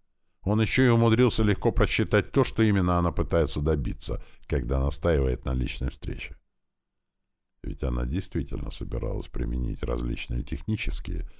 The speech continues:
и не совсем средства для того, чтобы добиться нужного результата. Но главный вопрос, на который она так и не смогла найти ответ, заключался в том, что ей действительно просто нечего было ему предложить.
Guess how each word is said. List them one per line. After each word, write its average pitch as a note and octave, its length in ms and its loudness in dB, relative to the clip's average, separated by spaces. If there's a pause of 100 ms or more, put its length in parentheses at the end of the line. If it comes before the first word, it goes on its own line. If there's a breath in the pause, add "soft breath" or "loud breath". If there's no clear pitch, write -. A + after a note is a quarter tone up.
(180 soft breath)
и E3 100 2
не B2+ 140 4
совсем - 560 -4
средства D2 500 0
для A#1+ 160 -4
того, B1+ 280 -2
чтобы - 280 -4
добиться A#1 460 -2
нужного A1 400 -2
результата. - 640 -6 (1200)
Но C3 240 6
главный A#2 440 6
вопрос, A#2+ 380 4
на D3+ 100 -2
который D#3 360 2
она D#3 140 2
так D3 220 -2
и D#3 40 0
не D3+ 100 2
смогла D3 400 0
найти D3+ 280 0
ответ, D3+ 420 -2 (440 soft breath)
заключался D#2+ 720 -2
в - 80 -6
том, B2+ 160 0
что - 160 -2
ей G2+ 160 4
действительно G#2 640 -2
просто G2+ 340 -2
нечего F2 580 0
было B2+ 260 -2
ему E2 240 -2
предложить. D2 680 -4